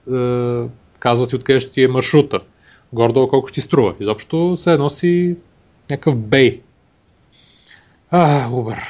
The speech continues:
И като ти свърши маршрута, ти показва директно колко ти е, а, сметката, моментално получаваш на имейла. Тя ти е вързана, ти като си правиш профил, ти е вързана кредитната карта,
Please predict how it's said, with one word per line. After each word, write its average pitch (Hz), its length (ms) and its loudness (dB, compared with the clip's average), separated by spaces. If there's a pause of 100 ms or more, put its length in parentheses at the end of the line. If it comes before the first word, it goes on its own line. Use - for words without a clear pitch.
(300)
И 127 60 -10
като 117 160 -16
ти 139 80 -8
свърши 180 340 2
маршрута, 160 540 -2 (840)
ти 160 200 -4
показва 143 440 0
директно 131 680 -2 (380)
колко 127 300 -4
ти - 180 -4
е, 98 320 -2 (420)
а, 104 460 -10 (800)
сметката, 196 640 -2 (360)
моментално 139 440 0
получаваш 139 400 -2
на 123 80 -8
имейла. 113 280 -4
Тя 135 200 0
ти 135 80 0
е 127 40 4
вързана, 120 580 0
ти 131 100 -10
като - 120 -14
си 123 100 -12
правиш 131 240 -4
профил, 135 260 -6
ти - 100 -6
е 123 40 0
вързана 117 360 -4
кредитната 110 440 -4
карта, 160 420 -4